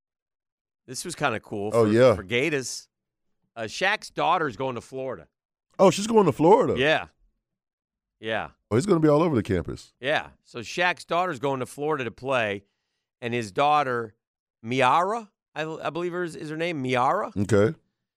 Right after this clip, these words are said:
Speaker 1: So in their, in their show last night, their T N T show, you know, Shaq and
Speaker 2: Mm-hmm.
Speaker 1: Chuck.
Speaker 2: Oh, gosh. <laughs>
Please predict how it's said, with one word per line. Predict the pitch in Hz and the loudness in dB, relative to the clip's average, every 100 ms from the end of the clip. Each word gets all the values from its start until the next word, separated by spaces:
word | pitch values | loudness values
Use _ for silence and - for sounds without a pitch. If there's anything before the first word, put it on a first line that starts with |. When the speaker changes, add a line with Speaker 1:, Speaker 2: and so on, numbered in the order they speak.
| _ | _
Speaker 1:
So | - 151 143 | -2 0 0
in | 143 143 135 | 0 -2 0
their, | 135 135 | -2 -2
in | - 139 131 | -6 -8 -2
their | 135 127 127 - | 0 0 -4 -10
show | - 190 180 | -8 -2 0
last | 147 117 - | 2 -2 -4
night, | 123 117 | -8 -6
their | 120 | -8
T | - 147 | -6 -6
N | 131 | -4
T | 120 151 | -6 -10
show, | 131 107 101 | -8 -8 -6
you | 120 | -6
know, | 104 110 | -8 -8
Shaq | - 117 101 | -6 0 2
and | 117 | 2
Speaker 2:
Mm-hmm. | 120 | 0
Speaker 1:
Chuck. | - 104 104 _ - | -2 -6 -6 _ 0
Speaker 2:
Oh, | 98 | 0
gosh. | 71 87 87 78 - - | 2 4 6 4 -2 -12
<laughs> | - | -14